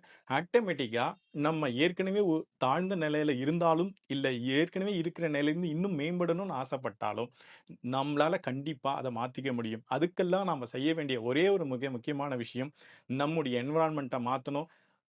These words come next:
குறைவா மதிப்பெண் எடுக்கக்கூடிய மாணவர்களாக இருந்து நீங்க அவங்கள வந்து மேம்படுத்தணும்னு நினைச்சீங்கன்னா அவங்களுக்கு அதுக்கான சூழல்களை நம்ம அமைச்சு கொடுக்கணும்.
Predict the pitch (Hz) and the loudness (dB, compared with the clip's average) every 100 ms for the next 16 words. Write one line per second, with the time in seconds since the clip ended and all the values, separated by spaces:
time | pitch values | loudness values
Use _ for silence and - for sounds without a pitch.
0 | - 156 196 214 180 151 151 156 135 139 | 2 4 6 6 4 0 0 0 0 -2
1 | 127 131 123 110 123 139 135 131 127 123 | -4 -2 -2 0 0 0 -2 -2 0 0
2 | 120 139 175 175 208 - _ _ - 143 | 0 2 2 2 0 -2 _ _ -6 -2
3 | 139 120 131 131 127 143 143 156 151 147 | 0 0 2 2 0 0 -2 0 0 -2
4 | 165 151 123 123 127 113 117 - 147 165 | -4 -2 -4 -6 -6 -6 -6 0 2 2
5 | 160 147 143 127 - 220 233 196 165 160 | 2 0 -2 -6 -2 0 2 4 2 0
6 | 131 107 120 123 117 104 104 104 | -2 -2 -4 -6 -6 -6 -8 -12